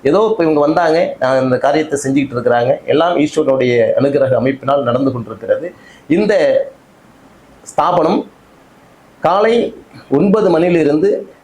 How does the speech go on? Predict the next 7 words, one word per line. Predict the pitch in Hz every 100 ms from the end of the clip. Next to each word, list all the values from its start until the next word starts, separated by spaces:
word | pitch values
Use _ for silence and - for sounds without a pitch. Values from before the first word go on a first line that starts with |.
| -
இரவு | 143 196 208 190 127 -
ஒன்பதரை | 160 180 185 151
மணி | 147 170
வரைக்கும் | 147 139 185 139
இயங்கி | 139 156
கொண்டிருக்கிறோம். | 135 135 127 113 147 - - - - -
முன்பதிவு | 151 214 214 202 170 175 214 -